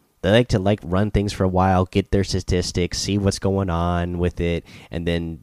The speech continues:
they, they, they, they eventually get there. They're just slower to get there than what a lot of the pros want them to get there, you know?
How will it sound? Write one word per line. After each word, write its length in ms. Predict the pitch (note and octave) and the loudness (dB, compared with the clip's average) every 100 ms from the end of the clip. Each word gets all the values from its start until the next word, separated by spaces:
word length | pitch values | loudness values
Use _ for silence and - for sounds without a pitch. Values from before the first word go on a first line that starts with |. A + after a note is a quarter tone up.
| - | -8
they, 400 | F2 G#2 G2+ F#2 - _ | -2 -2 -2 -6 -14 _
they, 380 | E2 G2+ G#2 | -6 -2 -2
they, 160 | G2+ A#2 | 2 2
they 400 | A2+ F2+ F#2+ A#2+ | 2 -4 -2 -2
eventually 420 | A2+ B2 - D3 | 0 -2 -2 -2
get 260 | C3+ E3 - | 0 0 2
there. 280 | F3 E3+ F3 - - | 4 4 0 -6 -20
They're 200 | - A2+ | -2 2
just 220 | C3+ A#2+ | 2 0
slower 440 | - F#2+ G#2+ C3+ A2+ | -4 2 6 6 4
to 80 | G2 | 2
get 200 | G2+ - | -4 -2
there 180 | F2+ | -4
than 260 | F2+ E2+ E2+ | -2 -2 0
what 340 | E2 F2 E2 - _ _ - | 0 2 0 -4 _ _ -4
a 80 | |
lot 220 | F2+ E2+ E2+ | 0 0 0
of 60 | |
the 80 | D2+ | -4
pros 640 | - G2 F2 D#2 - - - | -2 0 0 -2 -6 -12 -14
want 320 | - E2+ E2+ | -4 -4 -4
them 160 | D2 C#2+ | -6 -8
to 80 | |
get 260 | - E2 - | -6 -6 -6
there, 220 | B1 B1 | -8 -10
you 120 | C2 | -10
know? 180 | C#2+ E2+ | -12 -12